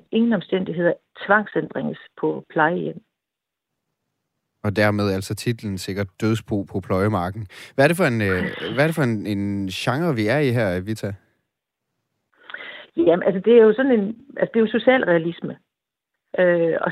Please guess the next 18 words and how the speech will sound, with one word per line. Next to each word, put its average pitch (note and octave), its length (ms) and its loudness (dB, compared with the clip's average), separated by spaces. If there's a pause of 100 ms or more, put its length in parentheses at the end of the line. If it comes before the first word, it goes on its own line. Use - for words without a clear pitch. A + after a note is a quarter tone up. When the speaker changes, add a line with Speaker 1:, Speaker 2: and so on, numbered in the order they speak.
Speaker 1:
samtidig G3 600 0
er D#3+ 160 0
det D#3 500 -4
tragedie. B3 440 -4 (560)
Den F#3+ 140 2
er, D2+ 220 0
øh, - 260 0 (220)
stykkerne A#3+ 380 4
er G#3+ 160 4 (100)
bygget F3 200 2
op F3+ 160 4
over, F3 300 4 (140)
øh, - 200 -6
den E3 140 -2
græske E3+ 340 -2
tragedies F3 540 -2 (640)
form. F3+ 340 4 (680)
Øh, E3+ 500 4